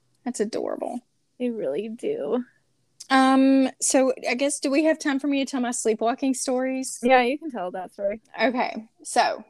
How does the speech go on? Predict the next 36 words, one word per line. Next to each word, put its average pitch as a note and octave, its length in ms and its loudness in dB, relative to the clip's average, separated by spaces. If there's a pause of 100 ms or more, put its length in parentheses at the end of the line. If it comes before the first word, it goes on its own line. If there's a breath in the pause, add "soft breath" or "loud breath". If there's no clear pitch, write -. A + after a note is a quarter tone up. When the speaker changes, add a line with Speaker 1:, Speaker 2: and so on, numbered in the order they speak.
Speaker 2:
I B3 160 8
know D4 180 0
one C4+ 240 -2
of A3+ 120 -4
them G3 180 -8
that F#3+ 100 -10
you're G3+ 140 -8
gonna G#3 160 -10
tell. G3+ 360 -4
I - 180 -4
don't B3+ 280 -4
remember G3+ 420 -10
ever G3 140 -12
knowing F#3 320 -12 (140)
two. G#3+ 200 -6 (640)
Speaker 1:
Okay. A3+ 440 -4 (200)
Um, G#3 720 -4 (360)
so, F3+ 640 -2 (1500 soft breath)
uh, G#3+ 260 4
it, - 140 -8 (180)
to C#4+ 140 -2
my D4 260 0
knowledge G3 680 -4
that A3 120 0
I G#3 120 2
can A#3+ 120 -4
remember, G3 360 -6
I've G3+ 220 2
only B3+ 560 -2
been A3+ 200 -6
a A3+ 60 -6
sleepwalker A3 580 -2
twice - 340 -2
in G#3 60 -8
my F#3 120 -8
life. - 280 -8